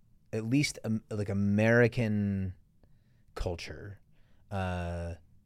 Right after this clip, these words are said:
yeah, this is, and it's pretty broad. I, I'm comfortable. I'm, I'm, I'm not as, I'm not always as co-, as comfortable with, like, really broad sweeping things, but, like,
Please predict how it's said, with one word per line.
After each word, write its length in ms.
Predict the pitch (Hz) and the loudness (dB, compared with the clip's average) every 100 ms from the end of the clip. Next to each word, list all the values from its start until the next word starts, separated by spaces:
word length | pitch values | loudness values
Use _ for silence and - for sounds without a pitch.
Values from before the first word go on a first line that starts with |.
| - - _ _ _ _ - | -20 -20 _ _ _ _ -14
yeah, 180 | 131 143 | -8 -6
this 180 | 156 151 | -4 -6
is, 100 | 151 | -6
and 120 | 156 | -4
it's 80 | 151 | -4
pretty 220 | - 277 | 0 0
broad. 300 | 143 104 82 | 2 0 -2
I, 320 | 101 - 113 117 | -4 -6 -4 -4
I'm 80 | |
comfortable. 320 | 107 113 107 92 | -4 -4 -4 -4
I'm, 160 | 117 | -4
I'm, 200 | 117 120 117 | -2 -4 0
I'm 120 | 123 | 2
not 180 | 135 123 | 4 4
as, 120 | 101 | 2
I'm 140 | - 120 | 0 0
not 140 | 120 | 2
always 280 | 113 117 104 | 4 4 4
as 80 | 104 | 0
co-, 200 | - 107 104 - | -4 -6 -8 -8
as 140 | 104 | -6
comfortable 260 | - 107 92 | -4 -4 -4
with, 80 | 95 | -6
like, 120 | 87 | -4
really 220 | 98 95 | -2 -2
broad 340 | 85 92 90 - | -2 -4 -4 -6
sweeping 480 | - 92 87 87 82 | -8 -8 -8 -10 -8
things, 220 | 92 87 | -8 -8
but, 160 | - 98 | -8 -8
like, 220 | 92 | -8